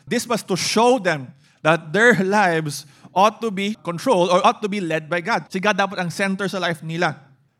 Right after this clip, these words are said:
This illustrates that manna's condition is controlled as their life should be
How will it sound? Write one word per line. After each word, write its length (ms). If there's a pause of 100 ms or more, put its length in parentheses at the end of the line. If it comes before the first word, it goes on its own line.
This 320
illustrates 400
that 120
manna's 420
condition 460
is 160
controlled 540
as 160
their 100
life 240
should 240
be 240